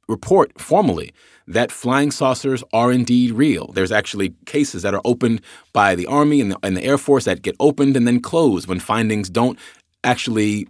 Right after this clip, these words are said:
advance the notion that this is simply a conspiracy. So there's a conflict among military <laughs> officials about whether or not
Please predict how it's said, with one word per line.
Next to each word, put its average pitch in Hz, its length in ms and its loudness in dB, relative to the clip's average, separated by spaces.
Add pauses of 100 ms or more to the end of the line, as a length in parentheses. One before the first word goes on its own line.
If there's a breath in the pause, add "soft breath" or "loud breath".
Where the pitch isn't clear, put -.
advance 117 440 0
the - 80 0
notion 90 320 -2
that - 120 -4
this 104 160 -6
is 95 80 -12
simply 92 440 -6
a - 60 -10
conspiracy. 92 560 -4
So 101 140 -4
there's 104 340 0
a - 60 -8
conflict 165 720 -4 (400 soft breath)
among 160 500 2
military 151 480 0
<laughs> 117 80 -2
officials - 560 -10 (380 soft breath)
about 127 300 2
whether 123 280 4
or 120 120 2
not 107 280 2